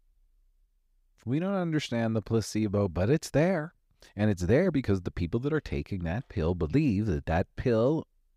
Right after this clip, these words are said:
that they're taking is going to fix them. And they believe it so much that they heal themselves. And that's it.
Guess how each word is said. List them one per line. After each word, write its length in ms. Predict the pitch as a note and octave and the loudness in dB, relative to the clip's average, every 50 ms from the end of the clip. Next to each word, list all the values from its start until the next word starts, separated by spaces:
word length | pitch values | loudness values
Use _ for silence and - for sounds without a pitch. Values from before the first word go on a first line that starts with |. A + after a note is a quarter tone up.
| _ _ _ | _ _ _
that 180 | - - C#2+ - | -20 -20 -12 -6
they're 220 | - D2+ E2+ A2 | -2 2 2 2
taking 680 | A#2+ - - - E3 F#3 F#3+ - - F2 D#2 D#2 E2+ F2+ - _ _ _ _ _ _ | 2 0 -2 0 0 0 0 0 0 0 0 0 -2 -4 -6 _ _ _ _ _ _
is 160 | - C#2+ C#2+ | -8 -8 -4
going 260 | - E2 C2 C2 D2 D#2 | -2 -2 -2 -2 -2 -4
to 100 | - D2 | -6 -6
fix 320 | - - G2 F#2 - - | -2 0 -2 -2 -2 -6
them. 260 | - - - A#1 - - - - _ _ - | -8 -6 -6 -6 -8 -12 -20 -20 _ _ -6
And 200 | - F2 F2 D#2 | -2 0 0 2
they 80 | D#2+ D#2+ | 2 2
believe 400 | - D#2+ C#2 C#2 G#2+ C3 D3 C3+ | 0 -2 0 2 4 4 4 4
it 100 | C3+ - | 0 -2
so 300 | - - - A#2+ C#3 F3+ | -2 -2 0 0 0 2
much 460 | F#3+ F#3+ F#3+ F3+ D3 - - - - _ _ _ _ _ _ _ - | 0 0 0 0 -2 -4 -8 -10 -10 _ _ _ _ _ _ _ -6
that 160 | F2+ D#2+ - | -4 -4 -2
they 120 | D2 C#2 | -2 -2
heal 320 | D2 - - G#2 F#2 D2+ D2 | -2 -2 -2 -2 -2 -2 -2
themselves. 720 | C#2+ C2+ B1 - - - - - - - - - - - - _ _ _ _ _ _ _ _ _ _ _ _ | -4 -6 -8 -8 -10 -10 -12 -14 -16 -18 -16 -16 -16 -16 -18 _ _ _ _ _ _ _ _ _ _ _ _
And 100 | - G2+ | 0 2
that's 220 | B2+ D#3+ - - | 2 2 4 2
it. 280 | F3 G3+ B3 B3 - | 2 4 4 4 2